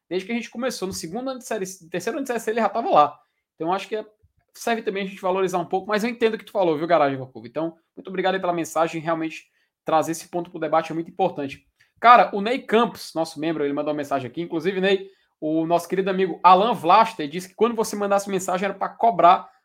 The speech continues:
o seu membro. Tô vendo que você já é membro, então tô vendo que nem precisa mais. Mas sim, amigo, um abraço pra você também. Ele disse que o Miguel Júnior falou no Esporte do Povo que o Fortaleza estaria analisando se traz ou não um novo goleiro.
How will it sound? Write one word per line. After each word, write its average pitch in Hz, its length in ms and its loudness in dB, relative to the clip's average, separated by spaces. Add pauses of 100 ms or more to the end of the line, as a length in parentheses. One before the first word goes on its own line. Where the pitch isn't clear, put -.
(160)
o 185 300 0
seu 214 220 0
membro. 143 360 -2
Tô 156 140 -8
vendo 175 160 -6
que - 60 -20
você 180 200 -8
já 180 120 2
é 170 40 4
membro, 180 260 -2
então 196 360 0 (260)
tô 190 100 -6
vendo 202 180 -4
que - 60 -14
nem 220 100 -8
precisa 233 300 -2
mais. 127 280 -2
Mas 175 180 -2
sim, 180 100 0
amigo, 180 260 0
um 175 40 2
abraço 175 280 0
pra 175 100 -2
você 175 200 -4
também. 151 280 -6
Ele 170 100 -6
disse 170 120 -14
que 202 60 -14
o 190 40 -8
Miguel 202 280 0
Júnior 202 380 -4 (260)
falou 175 180 -2
no 202 60 -4
Esporte 185 340 -6
do 175 100 -12
Povo 180 200 -6
que - 80 -20
o - 40 -20
Fortaleza 180 340 -6
estaria 175 220 -2
analisando 190 680 -2
se - 260 -18
traz 202 520 0
ou 262 160 -2
não 196 220 -2
um 208 60 -8
novo 202 180 -2
goleiro. 175 380 -2